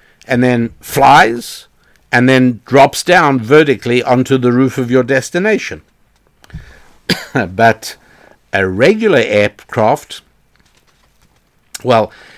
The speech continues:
it has to build up speed.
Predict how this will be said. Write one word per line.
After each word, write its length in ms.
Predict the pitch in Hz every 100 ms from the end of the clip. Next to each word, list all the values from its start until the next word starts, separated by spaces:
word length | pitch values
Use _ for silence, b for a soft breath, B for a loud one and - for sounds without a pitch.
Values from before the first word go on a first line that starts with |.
| b _ _
it 380 | 180 208 208 - _ _ _
has 280 | - 151 139
to 120 | - 117
build 380 | 98 151 190
up 180 | 131 107
speed. 840 | - - - 214 208 120 87 -